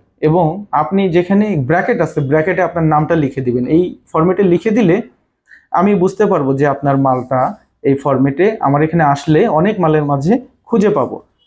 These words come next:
আর আপনি যদি এই ফরম্যাটে না দেন, তাহলে আমার জন্য অনেক মালের মধ্যে আপনার মালটা খুঁজে পাওয়াটা মুশকিল হয়ে যাবে। তো আপনার নামটা লেখাটা খুব জরুরি অ্যাড্রেসের মধ্যে। আমরা ফরম্যাটটা দিয়ে দেবো, চাইনিজকে আপনি একটু স্মরণ করিয়ে দিবেন,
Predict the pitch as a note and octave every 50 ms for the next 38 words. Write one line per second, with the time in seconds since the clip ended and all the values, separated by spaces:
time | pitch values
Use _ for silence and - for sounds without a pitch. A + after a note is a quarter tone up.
0 | _ - - C#3+ D#3 D#3 G3 G3 G3 G#3 G3 F#3+ F#3 G3+ G3+ - - F3 E3 F3
1 | F3+ G#3 G#3 A#3 G#3 F#3 E3 D#3 C#3+ C#3 C3+ B2+ C3 D3+ G#3 A3+ - _ _ _
2 | _ - D#3 E3+ E3+ E3+ D#3+ D3+ D#3 E3 D#3+ D3+ F3+ F#3+ F#3 E3 D#3 F#3+ B3 B3
3 | - _ _ _ _ _ _ _ _ _ D#3 E3+ G#3 B3 C4+ C4 B3 G#3 F#3+ F3
4 | E3+ E3 D#3 D3+ D3+ C#3+ E3+ D#3+ C#3 C#3+ D3 D3 C#3+ C#3 C3+ D3+ E3+ E3 - E3
5 | D3+ D3+ D#3+ C3+ C#3+ C#3 C#3+ C#3 - F#3 E3 D#3+ D#3+ D#3+ - F3+ D#3+ C#3+ C#3 C3
6 | A#2 A2 - - - - _ _ _ _ _ _ _ _ _ - D#3+ D3 D3 D3
7 | F3+ F3 E3 D#3 D3+ D#3 D#3 D#3 E3 F3+ E3 D3+ C#3+ - D#3 - D#3+ D#3+ - D#3+
8 | C#3 B2 C#3 C3+ B2+ B2 B2 C#3+ G3+ A#3 A#3 - _ _ _ _ _ - C#3+ C3
9 | B2 C#3 C3 B2 D#3+ D#3 D3+ C3+ B2 A#2 C#3 F#3+ B3+ B3+ - - _ _ _ -
10 | - D#3 F3 F#3+ F#3+ - E3 D#3+ F3+ E3+ F3+ F#3 E3 D3+ F#3 F3+ E3+ F3+ F#3+ A#3
11 | - - E3+ D#3+ E3 E3+ E3 - - E3+ D#3+ D#3 D#3+ D#3 D3+ - - A#3+ C4+ C4
12 | - _ _ _ _ _ _ - - G#3 A3 C4 B3+ - A3+ E3+ D3+ C#3+ B2+ B2
13 | A2+ A#2 A#2 A#2